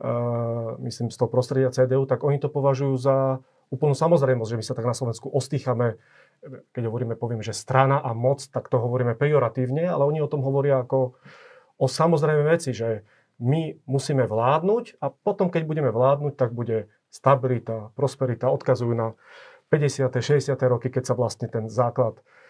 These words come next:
vyspelého Nemecka vybudoval. To znamená, v tej C D U bude veľmi silný, aj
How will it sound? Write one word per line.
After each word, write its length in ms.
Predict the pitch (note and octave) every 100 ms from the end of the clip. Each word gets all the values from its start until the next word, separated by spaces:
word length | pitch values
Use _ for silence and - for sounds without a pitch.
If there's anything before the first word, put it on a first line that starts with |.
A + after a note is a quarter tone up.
| - _
vyspelého 400 | A#2+ A#2+ C3 B2
Nemecka 640 | A#2 B2 A#2+ - A#2 A2+ - -
vybudoval. 800 | - B2+ B2+ B2+ C3 C3+ D#3 F3+ - _ - - _ _
To 100 | - D3
znamená, 400 | F3 E3 D3 -
v 240 | _ _
tej 140 | D#3+ C#3+
C 60 | F3+
D 80 | F3
U 80 | D#3+
bude 160 | D3
veľmi 400 | C#3 A#2+ E3 F3+
silný, 560 | E3+ E3 D3+ D#3 D#3 -
aj 100 | -